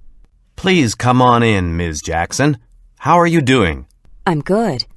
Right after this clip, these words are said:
Speaker 2: Recently, our company published several books,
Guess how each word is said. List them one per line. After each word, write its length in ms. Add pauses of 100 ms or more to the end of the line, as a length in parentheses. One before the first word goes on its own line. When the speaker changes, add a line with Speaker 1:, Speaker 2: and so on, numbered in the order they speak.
(320)
Speaker 2:
Recently, 640
our 240
company 540
published 580
several 460
books, 560